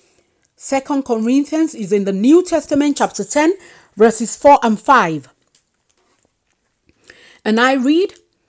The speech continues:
"For the weapons of our warfare are not carnal, but mighty through God, to the pulling down of strongholds." Verse five reads, "Casting down imaginations and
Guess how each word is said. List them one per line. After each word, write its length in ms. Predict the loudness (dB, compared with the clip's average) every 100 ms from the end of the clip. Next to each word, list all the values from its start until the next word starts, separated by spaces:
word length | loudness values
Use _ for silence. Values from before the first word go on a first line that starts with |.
| _ _
"For 220 | 2 2
the 100 | 2
weapons 500 | 0 -2 0 -2 -2
of 120 | -2
our 120 | -2
warfare 720 | -2 0 0 0 0 -2 -2 -4
are 80 |
not 300 | -4 -4 -6
carnal, 500 | -10 -6 -6 -6 -10 -16 _ _
but 140 | -2 0
mighty 840 | 2 2 2 0 -2 -6 -4 -6
through 300 | -6 -4 -4
God, 400 | -2 -4 -6 -16 _ _ _ -10
to 120 | -4
the 120 | -2
pulling 840 | -2 _ -14 -2 2 2 0 -2 -4
down 420 | -4 -6 -4 -6
of 100 | -8
strongholds." 1400 | -14 _ -12 -2 0 0 0 0 0 -2 -10 -18 -20 -20 _ _ _ _ _
Verse 280 | 0 2 2
five 380 | -2 0 0 -2
reads, 440 | -2 0 0 -4 -18 _ _ _
"Casting 600 | -6 -4 -4 -4 -4 -4 -4
down 360 | -2 0 0 0
imaginations 1400 | 0 2 0 -4 -4 -2 -2 -4 -4 -4 -4 -10 -16 -20 _ _ _ _ -8
and 200 | -8